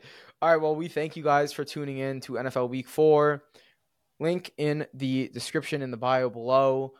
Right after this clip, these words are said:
for all the details you need to know and the link for Thrive Fantasy. Go ahead and sign up. Do your boys a favor, D M us, and you get the chance to win a hundred fifty dollars on a giveaway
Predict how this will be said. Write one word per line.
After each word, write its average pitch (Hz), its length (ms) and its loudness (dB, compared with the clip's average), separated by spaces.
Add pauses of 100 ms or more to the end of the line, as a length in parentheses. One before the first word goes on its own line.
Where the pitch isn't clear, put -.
(120)
for 127 400 2
all 131 140 6
the 123 140 -10
details 123 360 -6
you 123 80 -8
need 117 120 -8
to 113 80 -8
know 113 300 0
and 117 120 -2
the 113 80 -4
link 139 300 -2
for - 120 -6
Thrive 123 340 0
Fantasy. 120 520 -8
Go 151 220 0
ahead 127 320 2 (240)
and 113 140 -12
sign 135 360 0
up. 117 300 0 (320)
Do 151 80 -8
your 202 140 2
boys 139 280 2
a 120 40 -10
favor, 120 520 -4
D 131 220 -2
M 131 160 0
us, 127 260 -2 (320)
and 131 100 -8
you 147 80 -6
get 175 120 0
the 151 60 -12
chance 147 340 -4
to 143 80 -4
win 135 100 -2
a 127 40 -2
hundred 131 240 -6
fifty 127 220 -10
dollars 117 520 0 (300)
on 131 140 0
a 127 60 -4
giveaway 113 580 -2